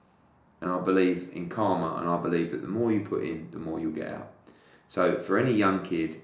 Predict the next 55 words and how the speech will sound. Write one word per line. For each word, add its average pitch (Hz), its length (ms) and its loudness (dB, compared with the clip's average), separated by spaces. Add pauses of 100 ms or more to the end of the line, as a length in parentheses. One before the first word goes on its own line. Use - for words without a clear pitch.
and 85 140 -8
for 101 120 -2
anyone 92 420 2 (440)
in - 100 -10
sport - 460 10
or 90 100 2
in 87 80 0
business, 85 420 -2 (140)
very, 180 200 0
very 101 220 0
simple. 87 400 -6 (420)
Just - 440 -6
do 117 280 6
the 92 120 -2
most 101 480 0
you - 60 -6
can. - 320 -8 (600)
Don't 131 280 0
go 117 240 6
to - 60 -4
bed 95 220 8
at 82 100 0
night 85 260 -4
thinking, 87 260 -8
"Fucking 110 320 -12
hell, 87 140 -8
I - 40 -16
didn't - 160 -14
really - 140 -14
do - 220 -16
much - 200 -18
today. - 120 -18 (320)
Bit 147 120 -20
of - 60 -20
a - 800 -20
easy 78 240 -8
session, - 500 -6
I - 80 -6
had 71 60 -8
a - 20 -10
couple - 340 -14
of - 120 -10
hours 50 180 -10
off, - 280 -10
or - 180 -14
didn't - 180 -12
really 50 140 -12
get - 200 -14
that - 220 -16
done." - 140 -16 (520)
Just 131 400 0
go 113 180 4
to 95 140 0
bed 90 320 -2
knowing 82 380 -4